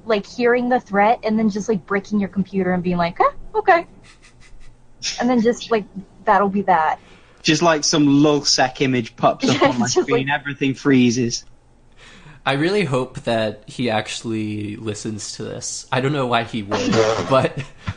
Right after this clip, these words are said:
Speaker 1: No.
Speaker 3: I, I hope he does, and I hope that he decides to fight you.
Speaker 2: Plot twist: Bill Gates was our biggest fan, and now I've just
Speaker 1: <laughs>
Speaker 2: ruined him, and he's going to ruin us in return.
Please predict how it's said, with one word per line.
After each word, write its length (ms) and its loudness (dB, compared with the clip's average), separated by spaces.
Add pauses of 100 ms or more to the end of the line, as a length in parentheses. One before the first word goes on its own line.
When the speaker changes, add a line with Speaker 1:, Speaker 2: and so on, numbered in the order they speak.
(120)
Speaker 1:
No. 200 2
Speaker 3:
I, 260 2
I 40 2
hope 240 0
he 100 -6
does, 540 -2
and 140 -4
I 120 0
hope 260 -2
that 260 -6
he 100 -4
decides 500 -8
to 100 -14
fight 340 -12
you. 240 -10 (1000)
Speaker 2:
Plot 280 2
twist: 280 -2
Bill 160 4
Gates 320 -2
was 100 0
our 100 4
biggest 480 0
fan, 320 0 (280)
and 180 4
now 260 4
I've 140 -2
just 200 0
Speaker 1:
<laughs> 0 -
Speaker 2:
ruined 500 -2
him, 280 -4 (240)
and 120 4
he's 180 4
going 180 2
to 100 -2
ruin 320 4
us 140 2
in 120 0
return. 460 0